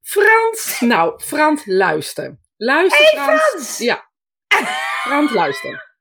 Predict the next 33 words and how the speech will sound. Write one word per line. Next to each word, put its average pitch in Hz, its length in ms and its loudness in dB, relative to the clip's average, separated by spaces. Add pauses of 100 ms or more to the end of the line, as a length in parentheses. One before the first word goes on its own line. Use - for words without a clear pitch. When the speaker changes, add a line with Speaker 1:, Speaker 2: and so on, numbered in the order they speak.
Speaker 1:
Trouwens, 254 320 0
gefeliciteerd 247 680 -2
met 196 220 -6
je, 170 420 -6 (260)
eh, 165 340 -16
nominatie 180 640 -8
van 160 240 -4
de 143 240 -2 (920)
Paravisie. 147 560 -8
En 233 180 -4
je 254 60 0
hebt 208 120 -2
hem 202 100 -2
ook 214 100 0
nog 214 140 -8
gewonnen. 135 400 -6 (120)
Dus, 180 320 -8
Speaker 2:
Heeft 494 180 -2
hij 480 80 -2
hem 440 80 -2
Speaker 1:
eh, - 60 -2
Speaker 2:
gewonnen? 523 640 0
Nou, 196 160 -2
Speaker 1:
ja, 202 80 2
ik - 80 -6
Speaker 2:
gefeliciteerd, 156 640 -6
Frans. 170 520 -4 (140)
Speaker 1:
ik 208 160 -8
geloof 208 280 0
namelijk 196 300 -2
dat 190 120 -2
we 180 80 -2
deze 185 520 0